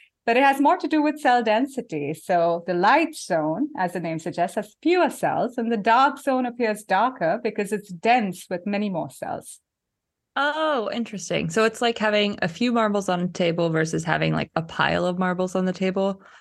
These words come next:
Speaker 2: The pile will look darker 'cause they're all, like, bundled together.
Speaker 1: Exactly.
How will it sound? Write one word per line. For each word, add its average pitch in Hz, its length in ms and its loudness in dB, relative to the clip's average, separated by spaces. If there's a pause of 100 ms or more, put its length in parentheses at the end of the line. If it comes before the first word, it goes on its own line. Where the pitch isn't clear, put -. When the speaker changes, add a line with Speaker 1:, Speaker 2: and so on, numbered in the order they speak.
(120)
Speaker 2:
The 180 80 2
pile 185 460 2
will 175 320 0
look 165 280 -4
darker 165 320 0
'cause 160 320 -2
they're 156 180 2
all, 151 300 2
like, 165 240 -2
bundled 156 400 0
together. 170 540 -2 (1300)
Speaker 1:
Exactly. 175 920 -2